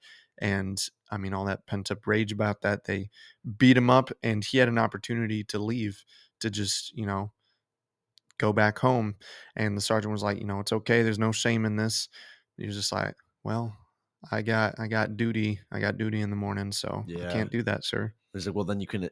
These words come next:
Speaker 2: can you at least identify the men in this cabin in your troop who hit you?" He's like, "I don't,
Speaker 1: I'm
Speaker 2: I
Speaker 1: a,
Speaker 2: don't know. I
Speaker 1: I'm a
Speaker 2: sleep
Speaker 1: hard
Speaker 2: pretty,
Speaker 1: sleep.
Speaker 2: yeah, I
Speaker 1: <laughs> I'm
Speaker 2: sleep
Speaker 1: a
Speaker 2: pretty
Speaker 1: hard
Speaker 2: hard."
Speaker 1: sleeper, man. <laughs>
Speaker 2: So, uh, anyway, the, my, my
Speaker 1: <clears throat>
Speaker 2: point was,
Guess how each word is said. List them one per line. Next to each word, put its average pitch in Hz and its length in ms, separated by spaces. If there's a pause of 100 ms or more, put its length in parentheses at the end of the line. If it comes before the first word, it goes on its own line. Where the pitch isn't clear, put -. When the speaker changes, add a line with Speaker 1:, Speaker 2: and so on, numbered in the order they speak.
Speaker 2:
can 98 120
you 95 120
at 92 80
least 98 240
identify 87 840 (160)
the 92 120
men 92 340
in 90 200
this 87 180
cabin 95 520
in 95 140
your 98 120
troop 135 260
who 117 60
hit 123 220
you?" 101 80
He's 92 120
like, 92 260 (140)
"I 80 80
don't, 98 220
Speaker 1:
I'm 120 60
Speaker 2:
I 120 80
Speaker 1:
a, - 20
Speaker 2:
don't 113 100
know. 104 300
I 107 60
Speaker 1:
I'm 113 60
a - 20
Speaker 2:
sleep 113 180
Speaker 1:
hard 123 140
Speaker 2:
pretty, 127 140
Speaker 1:
sleep. 131 180
Speaker 2:
yeah, 113 140
I - 20
Speaker 1:
<laughs> - 20
I'm 127 60
Speaker 2:
sleep 139 220
Speaker 1:
a 147 60
Speaker 2:
pretty 160 140
Speaker 1:
hard 151 120
Speaker 2:
hard." 143 260
Speaker 1:
sleeper, 123 180
man. 117 320 (260)
<laughs> 208 80 (460)
Speaker 2:
So, 104 420
uh, 92 220
anyway, 95 380
the, 90 140
my, 277 180 (100)
my 185 100
Speaker 1:
<clears throat> 160 60
Speaker 2:
point 98 220
was, 87 340